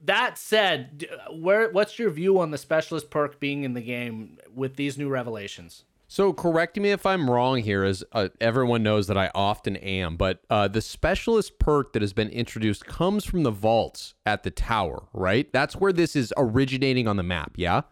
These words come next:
Speaker 1: That's correct. Previously, they were, like, randomly could be found in bunkers and some other Easter egg things. But now, yes, when you complete that vault contract, I believe it's four of 'em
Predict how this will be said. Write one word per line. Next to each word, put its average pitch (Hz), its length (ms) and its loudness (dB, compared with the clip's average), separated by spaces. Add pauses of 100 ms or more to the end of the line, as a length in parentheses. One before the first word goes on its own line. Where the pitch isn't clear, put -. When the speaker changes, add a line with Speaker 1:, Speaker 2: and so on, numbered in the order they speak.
(260)
Speaker 1:
That's 147 260 -2
correct. 147 440 -2
Previously, 226 640 -2
they 196 140 4
were, 190 160 4
like, 160 240 0
randomly 175 460 -4
could 165 120 -14
be 147 120 -4
found 151 320 -2
in 123 140 -4
bunkers 170 540 -4
and 151 140 -8
some 151 160 -8
other 147 180 -2
Easter 151 420 -8
egg 190 220 -4
things. 202 400 -6 (380)
But 147 180 -2
now, 165 240 2
yes, 156 320 0
when 139 140 -4
you 170 100 -4
complete 214 400 -2
that 160 200 0
vault 175 260 2
contract, 147 460 -4
I 123 80 -2
believe 160 240 -4
it's - 160 -4
four 196 360 2
of 147 100 0
'em 113 340 -8